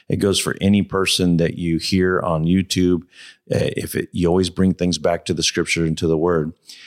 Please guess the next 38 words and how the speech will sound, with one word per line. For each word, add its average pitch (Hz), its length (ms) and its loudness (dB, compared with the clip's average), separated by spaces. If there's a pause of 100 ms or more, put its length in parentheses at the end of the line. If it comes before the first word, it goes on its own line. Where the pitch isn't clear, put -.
(300)
But, - 320 0
um, 101 480 0 (100)
but 104 200 2
it's 101 140 0
a 104 40 0
good 98 280 -2
book, 98 260 0
and 95 100 0
I 90 100 0
really 92 260 2
encourage 85 340 -2
you 80 220 -2 (120)
to 92 140 -2
do 92 160 2
that. 87 160 2
And 98 100 2
don't 139 200 0
we 123 160 2
have, 104 480 -2
um, 85 540 0 (200)
we 101 240 2
have 104 440 -2 (100)
a, 90 500 0
uh, 90 540 -6 (580)
Rick 104 300 0
Warren 95 340 2
did 92 220 2
a, 85 380 0
um, 82 420 -4 (360)
you 107 80 2
know, 92 140 2
in 87 80 2
our 85 100 2
Bible 87 880 0
reading, 92 580 2 (360)
we 92 140 0
have 92 360 0
a, 82 380 2